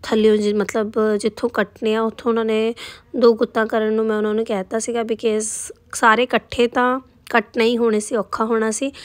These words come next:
ਇਸ ਕਰਕੇ ਦੋ ਪਾਰਟੀਸ਼ਨ ਕਰਕੇ ਆਪਾਂ ਇੱਦਾਂ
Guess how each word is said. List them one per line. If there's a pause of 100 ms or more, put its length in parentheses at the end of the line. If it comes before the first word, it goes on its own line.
(280)
ਇਸ
ਕਰਕੇ
ਦੋ
ਪਾਰਟੀਸ਼ਨ
ਕਰਕੇ
ਆਪਾਂ (580)
ਇੱਦਾਂ